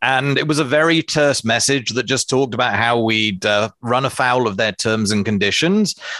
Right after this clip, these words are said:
So I clicked on the link in the email they sent, and sure enough, there's a whole bunch of stuff that you can't write about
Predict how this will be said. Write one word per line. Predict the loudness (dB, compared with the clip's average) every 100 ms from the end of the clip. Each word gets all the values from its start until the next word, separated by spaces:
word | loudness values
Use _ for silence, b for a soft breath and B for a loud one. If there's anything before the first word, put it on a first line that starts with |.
| B
So | 0
I | 0
clicked | 0 -2 0
on | 0
the | 2
link | 2 0 0
in | 0
the | 2 2
email | 2 2 2 0
they | 0 0
sent, | 0 0 0 0
and | 0 0 -2 B B
sure | -2 2 4 2
enough, | 2 0 0 -2
there's | -2
a | 0
whole | 0 0 0
bunch | -2 -2 -2
of | -2
stuff | 0 -2 -2 -6
that | -8
you | -4 -4
can't | -4 -4 0 2 0 -2 -8 -10
write | -2 0 0 0 -2
about | -2 0 0 0 -2